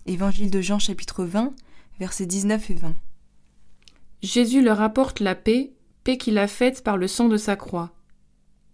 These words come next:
Speaker 2: Épître aux Colossiens, chapitre un, verset vingt, et qui s'accompagne d'une joie sans mélange. C'est encore ce jour-là que le Seigneur rencontre Pierre. Évangile de Luc, chapitre vingt-quatre, verset trente-quatre. Entrevue restée secrète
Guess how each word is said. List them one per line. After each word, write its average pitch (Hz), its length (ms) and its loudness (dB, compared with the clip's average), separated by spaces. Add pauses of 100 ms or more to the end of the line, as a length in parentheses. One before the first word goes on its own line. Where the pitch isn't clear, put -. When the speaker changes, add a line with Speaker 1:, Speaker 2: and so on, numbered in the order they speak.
Speaker 2:
Épître 233 360 -4
aux 196 60 -6
Colossiens, 214 500 0
chapitre 202 500 -8
un, 214 140 2
verset 196 320 -4
vingt, 170 240 -8 (460)
et 214 100 -2
qui 208 140 -8
s'accompagne 220 800 0
d'une 196 200 2
joie 180 200 -4
sans 208 200 -2
mélange. 175 500 -2 (560)
C'est - 220 0
encore 233 340 2
ce 220 140 2
jour-là 208 520 -2
que 226 100 0
le 202 120 2
Seigneur 226 500 2
rencontre 214 460 0
Pierre. 180 500 -6 (200)
Évangile 175 400 -8
de 180 80 -6
Luc, 208 220 -4
chapitre - 420 -8
vingt-quatre, 190 440 -2
verset 185 260 -6
trente-quatre. - 680 -8 (760)
Entrevue 233 720 -2
restée 202 340 -4
secrète 214 640 -6